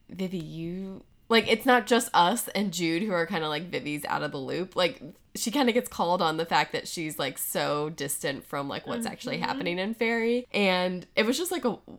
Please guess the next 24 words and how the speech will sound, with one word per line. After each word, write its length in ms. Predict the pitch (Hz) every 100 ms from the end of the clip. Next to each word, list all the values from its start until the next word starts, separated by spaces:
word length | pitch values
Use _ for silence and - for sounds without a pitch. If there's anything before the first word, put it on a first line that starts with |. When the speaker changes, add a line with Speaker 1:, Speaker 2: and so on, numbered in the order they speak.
| -
Speaker 1:
you 100 | 214
know, 120 | 160
one 200 | 147 180
sentence 300 | 190 214 208
comment, 320 | - 170 156 139
and 80 |
I 20 | 156
don't 120 | -
remember 260 | 165 175
it 60 | 170
exactly, 400 | 165 156 143 175
but 100 | 185
I 80 | 190
just, 240 | 202 220 -
I 80 | 196
do 240 | 220 226
appreciate 580 | 214 233 208 - 165 165
that 120 | 160
it, 180 | - - _ -
it 100 | 156
was, 140 | 139
like, 140 | - 151
addressed. 480 | 143 135 - - - - -
Speaker 2:
Yes. 240 | 240 -